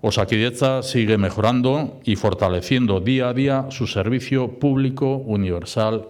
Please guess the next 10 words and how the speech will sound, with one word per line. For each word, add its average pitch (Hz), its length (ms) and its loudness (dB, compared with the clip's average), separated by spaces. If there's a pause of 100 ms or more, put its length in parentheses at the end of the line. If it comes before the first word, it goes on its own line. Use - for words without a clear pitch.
y 104 60 0
de 92 160 0
calidad. 87 460 -2 (1400)
Bigarren 135 360 2
fase 143 220 0
honetan, 156 540 0
Eusko 120 340 0
Jaurlaritzak 123 600 0
esan 107 240 -2
bezala, 127 420 -2